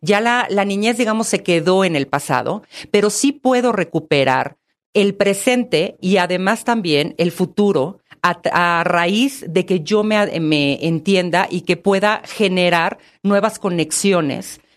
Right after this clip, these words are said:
No nada más, obviamente, conexiones de relaciones, sino que conexiones cerebrales para darle el entendimiento a esa, digamos, parte de la herida que se queda como congelada en mi cerebro.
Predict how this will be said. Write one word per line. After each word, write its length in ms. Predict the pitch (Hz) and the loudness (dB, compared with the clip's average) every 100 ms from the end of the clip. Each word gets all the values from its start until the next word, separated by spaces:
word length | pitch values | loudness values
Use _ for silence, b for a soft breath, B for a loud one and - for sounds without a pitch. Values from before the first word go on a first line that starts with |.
| - | -2
No 160 | 202 | 2
nada 220 | 247 269 226 | 2 2 2
más, 220 | 196 226 | 0 0
obviamente, 320 | 202 190 185 | 0 0 -2
conexiones 600 | 196 151 156 202 185 196 | 0 -2 0 0 2 2
de 80 | 170 | 0
relaciones, 520 | 151 143 147 208 214 | 0 0 0 0 0
sino 240 | 214 180 165 | 0 0 0
que 120 | 156 | -2
conexiones 540 | 160 147 147 208 208 | 0 0 0 0 0
cerebrales 600 | 214 208 190 185 156 165 - | 0 0 2 2 0 -2 -2
para 240 | 175 175 | 0 2
darle 320 | 185 190 220 | 0 0 0
el 80 | 220 | 0
entendimiento 920 | 185 160 160 151 156 165 165 160 185 - | 0 0 0 0 2 2 0 0 0 2
a 140 | 165 165 | 0 2
esa, 520 | 170 165 - 185 190 B B B B | 0 -2 0 0 0 B B B B
digamos, 440 | 180 190 196 190 | 0 0 0 -2
parte 300 | - 208 233 | -2 -2 0
de 100 | 226 | 0
la 80 | 180 | 2
herida 340 | 160 185 175 | 2 2 0
que 100 | 175 175 | 0 -2
se 180 | 165 | -4
queda 240 | 170 175 180 | 0 0 0
como 280 | 175 160 147 | -2 -2 0
congelada 640 | 156 156 170 160 170 170 | -2 0 0 2 2 0
en 100 | 156 | -2
mi 80 | 131 | -4
cerebro. 480 | 131 127 80 - | -4 -4 -4 -8